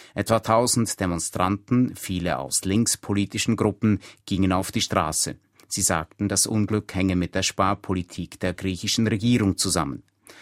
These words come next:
Der Jugendliche habe sich nicht mal ein Billett von einem Euro zwanzig leisten können.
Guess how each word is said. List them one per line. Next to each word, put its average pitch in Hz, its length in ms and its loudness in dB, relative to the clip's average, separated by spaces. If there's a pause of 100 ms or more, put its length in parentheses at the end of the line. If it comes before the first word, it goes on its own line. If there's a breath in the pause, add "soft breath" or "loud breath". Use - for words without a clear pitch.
(140 loud breath)
Der 90 100 -2
Jugendliche 107 640 0
habe 104 240 0
sich - 320 -4
nicht 101 300 -2
mal 90 180 2
ein 92 200 -2
Billett 98 420 0
von 95 180 -2
einem 92 300 0
Euro 95 280 -2
zwanzig 87 640 -2
leisten 76 480 -6
können. 73 300 -6